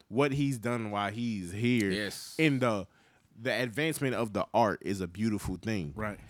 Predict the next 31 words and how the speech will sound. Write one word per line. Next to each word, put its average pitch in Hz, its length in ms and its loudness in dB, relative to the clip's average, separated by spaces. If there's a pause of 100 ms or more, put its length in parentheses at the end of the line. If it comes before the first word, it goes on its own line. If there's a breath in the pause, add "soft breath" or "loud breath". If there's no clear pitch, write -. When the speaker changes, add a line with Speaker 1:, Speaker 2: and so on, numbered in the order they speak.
(280 loud breath)
Speaker 1:
W-, 117 180 -2
we 147 340 4
na-, 143 220 4 (160)
he 131 280 2
now 185 280 6
has 131 420 0
put 170 200 2
it 127 180 -4 (540 soft breath)
to 160 180 -2
a 131 40 -4
place 147 360 0
that 101 320 0
he 208 160 0
can, 143 380 4
we 151 160 2
can 156 200 4
stand 151 440 2
on 120 220 0
his 139 180 2
shoulders 98 500 2
Speaker 2:
Yes. 107 420 6
Speaker 1:
and 139 120 4
be 139 180 6
at 110 280 -2
higher 139 840 4 (600 soft breath)
than 113 420 -4 (280)
probably 113 640 -2
anything 143 400 0
we 131 140 2
ever 123 200 0
envisioned. 104 640 -2